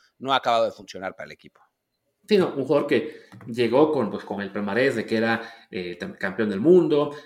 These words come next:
Speaker 2: que también había sido figura en la Liga Francesa, aunque su último torneo, si no mal recuerdo, ya no había sido tan bueno, este, y que sí, no, no, no ha terminado de, de, de convencer en el cuadro del, del Autónoma Nuevo León, ¿no?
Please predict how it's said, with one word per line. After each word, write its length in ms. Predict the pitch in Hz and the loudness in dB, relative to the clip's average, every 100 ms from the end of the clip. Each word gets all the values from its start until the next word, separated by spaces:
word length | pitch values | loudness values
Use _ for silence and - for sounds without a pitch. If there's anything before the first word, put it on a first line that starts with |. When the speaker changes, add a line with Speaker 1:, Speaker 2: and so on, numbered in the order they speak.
| _ | _
Speaker 2:
que 100 | 104 | -8
también 220 | - 110 | -4 -2
había 140 | 110 107 | -2 -2
sido 180 | 120 | -4
figura 560 | 107 95 120 123 110 104 | -4 -4 -2 0 -2 -4
en 160 | 95 95 | -8 -8
la 80 | |
Liga 180 | 98 107 | -8 -8
Francesa, 580 | 104 107 104 175 160 156 | -6 -6 0 0 2 -4
aunque 280 | 101 95 101 | -4 -6 -8
su 160 | - 107 | -6 -4
último 360 | 117 117 104 | -2 -2 -4
torneo, 340 | 104 104 127 127 | -4 -4 -4 -6
si 140 | - | -8
no 100 | 101 | -10
mal 140 | 104 104 | -8 -8
recuerdo, 440 | 104 113 104 101 - _ | -4 -2 -2 -6 -12 _
ya 380 | - 101 107 107 | -16 -4 -2 0
no 80 | 104 | -2
había 140 | 95 | -6
sido 180 | - 110 | -6 -6
tan 220 | 107 120 | -6 -4
bueno, 380 | 160 156 165 185 - _ _ | -2 -2 -2 -4 -10 _ _
este, 340 | 107 95 - - | -8 -8 -10 -8
y 120 | 113 | -8
que 80 | 107 | -4
sí, 120 | 208 | -2
no, 200 | 214 156 | -2 -4
no, 220 | 127 131 | -6 -8
no 120 | 147 165 | 0 2
ha 80 | |
terminado 540 | 175 170 147 135 156 156 | 4 4 2 -2 -2 0
de, 260 | 117 107 110 | 0 0 -4
de, 800 | 107 104 98 95 95 92 95 _ _ _ | -6 -4 -2 -4 -4 -4 -8 _ _ _
de 240 | 110 110 | -4 -2
convencer 560 | 113 107 101 101 - 147 | -2 -4 -4 -6 -4 -6
en 140 | 135 | -4
el 140 | 107 - | -8 -4
cuadro 580 | 127 120 123 113 98 - _ _ _ _ | 0 0 2 0 -2 -4 _ _ _ _
del, 280 | _ 110 - | _ -6 -6
del 140 | 110 110 | -4 -4
Autónoma 300 | 98 131 117 | -2 -2 0
Nuevo 80 | |
León, 140 | 117 117 | 0 0
¿no? 160 | 151 | -4